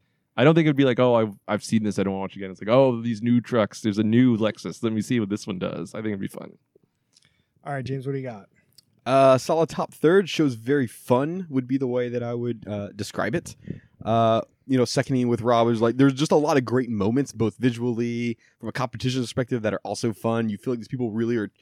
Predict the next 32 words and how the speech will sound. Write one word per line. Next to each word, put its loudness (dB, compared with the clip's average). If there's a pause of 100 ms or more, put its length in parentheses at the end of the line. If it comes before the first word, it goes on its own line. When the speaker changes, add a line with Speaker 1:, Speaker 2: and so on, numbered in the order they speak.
(160)
Speaker 3:
are -4
in 4
it 0
to 2
win 2
it 2
at -2
the 0
cost -4
of -4
their 2
vehicle. -4 (340)
Uh, 4
so 6
it, 6
it's 2
really 6
good. 2
Um, 2
I 8
would 8
put -2
it 0
for -4
James -2
rating 0
in -2
the 2
middle 2
of -8
the -10
top. -8